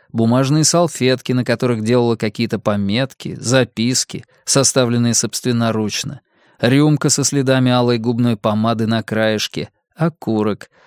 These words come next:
обрывки билета на поезд Мадрид-Барселона.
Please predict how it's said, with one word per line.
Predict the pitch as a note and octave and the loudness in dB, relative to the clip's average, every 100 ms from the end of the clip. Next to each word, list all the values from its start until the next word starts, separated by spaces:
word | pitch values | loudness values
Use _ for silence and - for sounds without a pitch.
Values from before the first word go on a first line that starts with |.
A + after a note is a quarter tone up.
| _ | _
обрывки | - G#2+ A#2+ D#3 - | -2 2 2 0 -2
билета | C#3+ C#3+ A2 A2 - | 0 0 2 0 0
на | G#2+ F#2+ | -2 -2
поезд | - A#2 A#2 A#2 | 0 0 0 0
Мадрид-Барселона. | A2+ A2 G2+ G2 F#2+ G2 - - G#2 G2 D#2 C#2 | 0 2 0 0 -2 -2 -2 -2 -2 -2 -6 -10